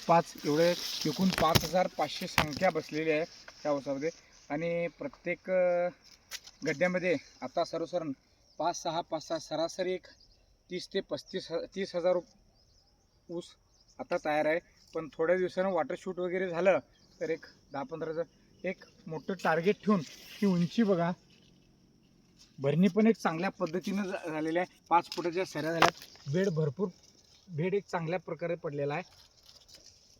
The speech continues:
या पद्धतीनं ऊसाची डेव्हलपमेंट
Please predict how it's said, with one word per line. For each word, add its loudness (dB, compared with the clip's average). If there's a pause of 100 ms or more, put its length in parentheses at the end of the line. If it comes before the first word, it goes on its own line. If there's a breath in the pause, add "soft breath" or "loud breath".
(1500)
या -10
पद्धतीनं -10 (420)
ऊसाची -14
डेव्हलपमेंट -6